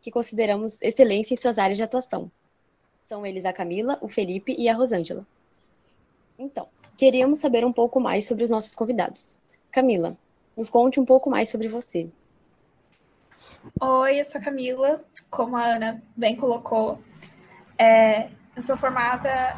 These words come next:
Speaker 2: em letras português e inglês há três anos. É, eu comecei como professora, mas eu acabei trocando e fui pra parte de revisão, de correção de textos,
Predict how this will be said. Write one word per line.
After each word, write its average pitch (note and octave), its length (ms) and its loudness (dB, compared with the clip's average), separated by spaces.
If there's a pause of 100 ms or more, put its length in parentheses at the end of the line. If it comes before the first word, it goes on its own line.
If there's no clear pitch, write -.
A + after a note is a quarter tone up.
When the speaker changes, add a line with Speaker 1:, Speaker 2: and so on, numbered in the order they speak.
Speaker 2:
em B3 240 -8
letras B3 360 -4
português B3+ 580 -4
e B3 60 -10
inglês A#3 600 -8 (440)
há G#3+ 440 0 (280)
três C4 340 -4
anos. A#3+ 540 -4 (960)
É, A3+ 580 6
eu B3+ 60 -6
comecei C#4+ 380 0
como D#4 240 -4
professora, D4+ 600 0
mas D4 220 -2
eu C#4 60 0
acabei C#4 560 -4 (340)
trocando C#4+ 960 -2
e B3+ 120 -10
fui C4 260 -6
pra C4+ 180 -6
parte A#3+ 380 0
de B3 140 -8
revisão, B3+ 760 -2 (140)
de B3+ 160 -16
correção A#3+ 580 -6
de A#3 140 -16
textos, B3 680 -12